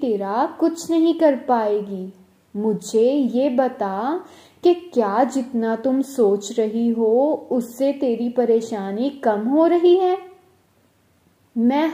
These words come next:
हर बार तुझे समझाने की कोशिश करता हूँ मेरे बच्चे, लेकिन तुम हो कि कुछ समझना ही नहीं चाहते।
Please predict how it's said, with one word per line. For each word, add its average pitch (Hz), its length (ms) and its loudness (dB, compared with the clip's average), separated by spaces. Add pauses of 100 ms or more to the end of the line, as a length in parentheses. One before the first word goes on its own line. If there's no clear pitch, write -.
हर 311 280 4
बार 226 480 0
तुझे 294 300 2
समझाने 247 680 -2
की 254 500 -4 (400)
कोशिश 285 440 6
करता 233 440 0
हूँ 196 360 -6 (720)
मेरे 226 320 6
बच्चे, 226 640 0
लेकिन 302 640 4
तुम 330 280 2
हो 285 360 4 (140)
कि 359 120 2
कुछ 349 260 0
समझना 214 600 -2
ही 247 200 -2
नहीं 302 220 2
चाहते। 285 600 -2